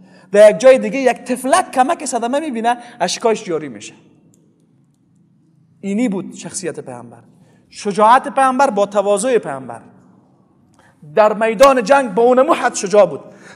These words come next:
در جای تواضع پیامبر چقدر انسان متواضع بود. گفتیم بزرگترین پیروزی که در حیات پیامبر شامل حال شده فتح مکه است. رسول الله صلی الله علیه و سلم وقتی داخل مکه می‌شد، طبیعتاً وقتی شما با یک نفر کد-، شما جنجال کرده باشه،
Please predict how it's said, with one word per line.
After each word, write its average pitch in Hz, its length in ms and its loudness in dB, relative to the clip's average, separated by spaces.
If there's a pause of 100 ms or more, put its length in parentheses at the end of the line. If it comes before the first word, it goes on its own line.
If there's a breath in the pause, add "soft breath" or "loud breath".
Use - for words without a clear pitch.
(100)
در 180 140 2
جای 226 300 4
تواضع 180 640 -2
پیامبر 180 460 -6
چقدر 226 600 -6
انسان 185 320 -8
متواضع 135 480 -12
بود. - 160 -20 (680 soft breath)
گفتیم 220 340 -4
بزرگترین 226 460 2
پیروزی 226 480 -4
که 226 80 -4
در 220 120 2
حیات 247 300 0
پیامبر 226 300 0
شامل 214 280 -4
حال 196 220 -2
شده 214 180 -6
فتح 214 280 -2
مکه 160 220 -14
است. 131 220 -14 (320 loud breath)
رسول 202 200 -4
الله 254 120 4
صلی 254 140 2
الله 226 160 2
علیه 214 160 2
و 208 60 2
سلم 240 320 0
وقتی 247 500 -2
داخل 196 580 0
مکه 202 400 -6
می‌شد، 262 400 -6 (580 soft breath)
طبیعتاً 214 480 -2
وقتی 247 240 -4
شما 226 220 -4
با 220 120 2
یک 190 120 -2
نفر 220 280 -2
کد-، 180 200 -8
شما 220 200 -8
جنجال 208 320 -4
کرده 165 180 -6
باشه، 185 260 -6